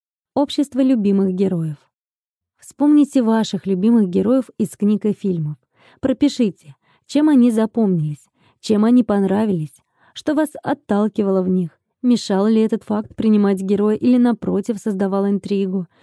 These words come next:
чему эти герои вас научили, какие модели поведения вы подсмотрели у них.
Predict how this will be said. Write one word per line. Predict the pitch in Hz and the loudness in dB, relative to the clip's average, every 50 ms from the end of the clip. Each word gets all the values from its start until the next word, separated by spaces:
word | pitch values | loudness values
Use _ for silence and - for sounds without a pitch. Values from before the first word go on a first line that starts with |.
| _ _ _ _ | _ _ _ _
чему | - - 262 240 262 294 294 | -4 0 2 4 6 6 4
эти | 254 220 220 - - | 4 2 0 0 -4
герои | 202 180 180 196 190 214 240 254 | -4 -2 -2 0 0 2 2 2
вас | 226 190 196 190 190 - - | 2 0 -2 -2 -2 -4 -2
научили, | 208 208 214 220 - - - 254 233 208 185 175 | -2 -2 0 -2 -4 -4 -4 -4 -2 -2 -2 -4
какие | - - 196 190 - - 269 262 | -4 -4 -6 -4 -2 0 2 4
модели | 240 220 208 196 185 226 240 247 | 4 4 2 2 2 2 2 2
поведения | 240 - 214 185 190 185 170 175 196 208 226 233 233 208 190 | 0 0 -2 -2 -2 -4 -2 0 0 2 2 2 2 2 2
вы | 185 190 185 | 0 -2 -2
подсмотрели | - - 190 - - 196 196 185 - - 233 220 202 180 | -2 -4 -6 -4 -2 -2 -2 -2 -2 -4 -2 -2 -2 -2
у | 180 | -2
них. | 185 175 160 156 151 | -2 -4 -4 -6 -10